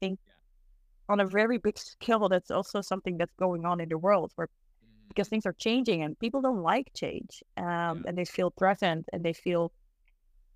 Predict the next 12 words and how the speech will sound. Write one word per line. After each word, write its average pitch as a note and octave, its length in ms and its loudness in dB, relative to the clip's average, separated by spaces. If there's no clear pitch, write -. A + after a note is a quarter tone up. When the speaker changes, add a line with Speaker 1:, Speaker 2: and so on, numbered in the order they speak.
Speaker 1:
uh, E3 520 -2
they F3 100 -2
feel F#3 160 -4
scared. - 440 0
Um, E3+ 100 -4
Speaker 2:
Mm-hmm. D#3+ 460 -6
Speaker 1:
so G3 140 2
I F#3+ 100 6
do, F#3+ 120 -2
f-, - 240 -8
yeah. E3+ 300 0
So F#3+ 300 4